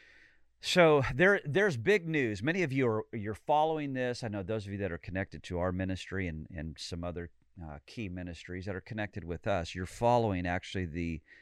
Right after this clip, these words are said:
the news that is coming out of Arizona, out of Maricopa County. There is big news, big election fraud news that is getting ready to be poured out. And of course, the, the mainstream,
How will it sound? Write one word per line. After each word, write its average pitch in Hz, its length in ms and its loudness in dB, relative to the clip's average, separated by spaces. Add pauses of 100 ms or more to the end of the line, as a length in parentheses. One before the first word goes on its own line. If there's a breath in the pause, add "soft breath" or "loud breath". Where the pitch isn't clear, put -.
(140 soft breath)
the 95 80 -2
news 98 280 -2
that 98 100 -4
is 87 140 -10
coming 104 320 -4
out 90 100 -4
of 80 180 -8
Arizona, 92 640 -4 (180)
out 87 120 0
of 82 160 -4
Maricopa 87 600 -2
County. 85 500 -4 (640 soft breath)
There 131 200 4
is 107 200 -2
big 123 460 2
news, 113 480 -4
big 92 500 0
election 104 640 -4
fraud 107 440 -4
news 80 260 -6
that 90 140 -4
is 80 160 -4 (320)
getting 101 260 0
ready 92 220 0
to 80 80 -6
be 80 140 -6
poured 87 340 0
out. 82 260 -2
And 82 80 -10
of - 60 -16
course, 117 240 -2
the, 101 100 -2
the 87 220 -6
mainstream, 98 720 -4